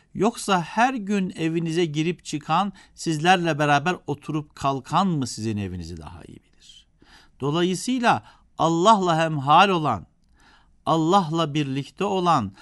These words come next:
Allah'ı bütün bu sıfatlarını hiçbir zaman göz ardı etmeden yaşayan,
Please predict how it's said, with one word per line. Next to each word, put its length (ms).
Allah'ı 540
bütün 360
bu 80
sıfatlarını 920
hiçbir 400
zaman 400
göz 240
ardı 360
etmeden 800
yaşayan, 840